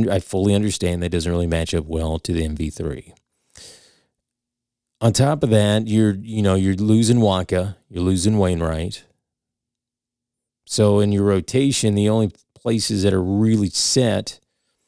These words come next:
is, uh, Dakota Hudson, Jack Flaherty, Miles Mikolas, who you got for another, uh, few years. And then, uh, maybe Carlos Martinez if they stretch him out.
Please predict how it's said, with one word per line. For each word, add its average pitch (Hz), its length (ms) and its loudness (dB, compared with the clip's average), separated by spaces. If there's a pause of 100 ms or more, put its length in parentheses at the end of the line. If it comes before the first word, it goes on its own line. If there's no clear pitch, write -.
(500)
is, 95 400 2
uh, 92 500 2
Dakota 110 420 0
Hudson, 101 360 -2
Jack 101 280 -2
Flaherty, 90 680 -2 (1040)
Miles 90 360 0
Mikolas, 90 520 -2
who 90 60 -4
you 82 140 -4
got 82 180 -2
for 90 180 -2
another, 87 400 -2
uh, 78 140 -4
few 90 200 -6
years. 76 500 -10 (1080)
And 110 520 4
then, 113 520 2
uh, 104 300 0
maybe 123 340 2
Carlos 196 360 0
Martinez 160 460 -4
if 92 100 -6
they 101 80 0
stretch 110 320 -2
him 113 80 -6
out. 117 260 -10